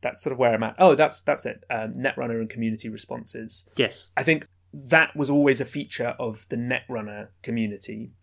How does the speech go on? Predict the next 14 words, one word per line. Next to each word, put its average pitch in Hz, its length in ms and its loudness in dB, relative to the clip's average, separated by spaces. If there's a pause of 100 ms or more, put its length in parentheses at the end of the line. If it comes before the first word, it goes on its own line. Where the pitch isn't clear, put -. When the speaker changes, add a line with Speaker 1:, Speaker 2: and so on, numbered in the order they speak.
(440)
Speaker 1:
that - 160 -4
there 113 100 -6
were 104 60 -6
people 113 360 -8
upset - 380 -8
about 104 240 -12
certain - 360 -12
cards. 110 580 -14 (540)
And 131 420 2 (100)
I've 135 140 0
noticed 170 500 2
it - 100 2
in 127 80 -2
Arkham, 165 520 -4